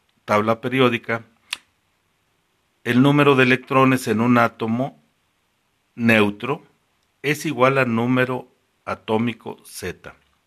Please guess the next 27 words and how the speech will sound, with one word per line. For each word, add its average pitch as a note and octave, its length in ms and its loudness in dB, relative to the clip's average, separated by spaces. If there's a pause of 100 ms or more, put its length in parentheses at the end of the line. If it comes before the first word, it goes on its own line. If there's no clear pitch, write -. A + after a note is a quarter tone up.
(840)
Ubicar C3 540 2
los D#3 200 -4
electrones C3 760 -2
en G2 160 -10
cada A#2 360 -2
uno A2 340 -4
de F#2+ 140 -8
los F2 200 -14
niveles G2 580 -8
de F2+ 80 -14
energía, F2 640 -10 (640)
comenzando G#2 1040 0
desde G2 360 -8
el F2+ 120 -10
nivel F#2 360 -8
más A2+ 220 -2
cercano G2+ 640 -4
al F#2 180 -8
núcleo, G2 480 -12 (1040)
es A2 140 -4
decir, A#2 360 -2
el G2 300 -4 (140)
nivel G2+ 380 -4
uno. B2 260 -2 (1500)
Respetar A#2 880 0
la C#3 200 0
capacidad G#2 920 -2